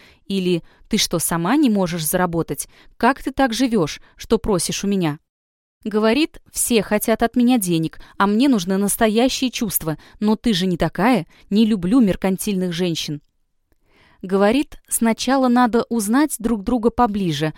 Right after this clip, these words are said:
а потом я тебе все подарю». Следующие признаки. Благородство и ревность. Благородство. При просьбе о помощи сразу же откликается, помогает сам или просит помочь кого-то из своих коллег, знакомых.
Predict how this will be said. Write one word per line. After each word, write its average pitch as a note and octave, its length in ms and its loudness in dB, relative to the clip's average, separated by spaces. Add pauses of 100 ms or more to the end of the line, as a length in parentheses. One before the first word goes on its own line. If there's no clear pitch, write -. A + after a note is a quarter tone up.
(140)
а G3+ 140 -2
потом C4 380 0
я F#3+ 160 0
тебе E3 240 -6
все - 300 -2
подарю». F3 380 0 (600)
Следующие F#3 580 0
признаки. D#3 580 -4 (480)
Благородство A3+ 840 2 (200)
и A3+ 140 2
ревность. D#3+ 540 -2 (1040)
Благородство. A#3 720 0 (720)
При A3 160 0
просьбе A3 480 0
о F3 60 0
помощи B3 560 0
сразу B3+ 460 0
же A3 100 0
откликается, E3+ 760 -2 (220)
помогает F#3+ 540 0
сам A#3+ 440 -2
или C#4+ 200 2
просит G3+ 420 -2
помочь E3+ 400 -4
кого-то F#3 420 0
из A3+ 80 -6
своих F#3+ 320 -2
коллег, F#3+ 400 -2
знакомых. B3+ 720 -2